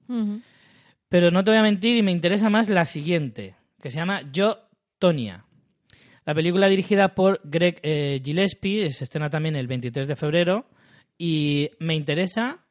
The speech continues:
Speaker 2: porque el tema me parece súper interesante. Nos cuenta la vida de una, la, la historia real, <clears throat> basada en hechos reales,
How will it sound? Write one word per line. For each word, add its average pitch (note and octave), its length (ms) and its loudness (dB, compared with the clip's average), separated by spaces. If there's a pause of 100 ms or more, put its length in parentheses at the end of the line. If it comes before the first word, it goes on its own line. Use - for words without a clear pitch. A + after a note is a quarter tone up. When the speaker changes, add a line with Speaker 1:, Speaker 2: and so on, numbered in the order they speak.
(420)
Speaker 2:
porque D3 800 -2
el C#3 160 -10
tema F#3 240 0
me C#3 80 -4
parece C#3+ 260 -4
súper F3 340 -2
interesante. C#3+ 680 -4
Nos D#3 160 -6
cuenta C#3+ 340 -4
la C#3+ 100 0
vida D3+ 300 -2 (320)
de D3+ 220 0
una, D3 520 -2
la, C3 220 -10
la C3+ 160 -10
historia D3 400 -2
real, C3 440 -2 (380)
<clears throat> F#3+ 340 0
basada C#3 300 -6
en D3+ 80 -6
hechos D3 220 -6
reales, C#3+ 400 -6